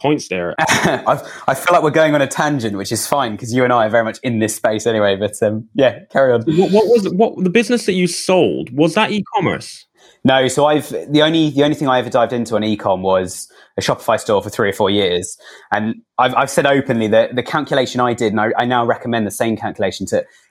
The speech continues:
Speaker 2: anyone who's listening or in the e-commerce field, the calculation we did is how many products do we need to sell per day for me and my partner to take twenty grand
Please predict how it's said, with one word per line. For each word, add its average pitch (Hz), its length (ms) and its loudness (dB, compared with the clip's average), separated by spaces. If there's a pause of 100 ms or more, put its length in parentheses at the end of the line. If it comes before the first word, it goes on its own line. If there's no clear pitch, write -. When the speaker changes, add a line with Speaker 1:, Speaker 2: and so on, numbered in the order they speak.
(120)
Speaker 2:
anyone 131 400 2
who's 107 140 0
listening 113 320 0
or 104 100 2
in 101 80 0
the 101 100 0
e-commerce 104 380 0
field, 95 400 -2 (320)
the - 60 -6
calculation 123 580 -2
we 113 80 2
did 113 160 2
is 98 100 -2
how - 280 0
many 123 180 2
products - 400 -2
do 107 80 -6
we 104 60 -2
need 104 140 -2
to 107 60 -12
sell 95 340 0
per 107 340 0
day 107 500 -2 (320)
for 107 160 -2
me 117 240 2
and 104 240 0
my 104 140 0
partner 113 400 0
to - 160 -14
take 101 420 -4
twenty 104 400 -4
grand 98 480 -2